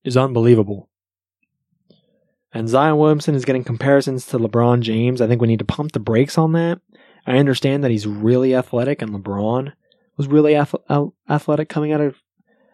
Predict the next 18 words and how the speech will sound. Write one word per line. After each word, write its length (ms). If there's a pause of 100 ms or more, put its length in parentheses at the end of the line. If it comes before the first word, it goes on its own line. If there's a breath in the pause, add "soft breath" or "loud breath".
(140)
high 160
school, 480 (1160)
but 300 (160)
LeBron 680
is 400 (180)
one 160
of 60
the 100
best 140
players 180
of 80
all 140
time. 680 (920)
And 160
Zion 260
Williamson 420
doesn't 280
n-, 260